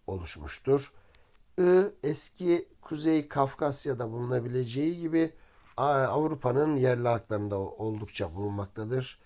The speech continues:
E, antik Semitik ve bazı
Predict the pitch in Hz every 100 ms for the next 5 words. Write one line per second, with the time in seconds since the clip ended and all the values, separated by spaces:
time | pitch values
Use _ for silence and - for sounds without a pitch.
0 | - - - _ - 151 147 147 - -
1 | - - 123 113 - 107 - - 120 120
2 | - 139 - - 120 107 117 113 104 104
3 | 123 127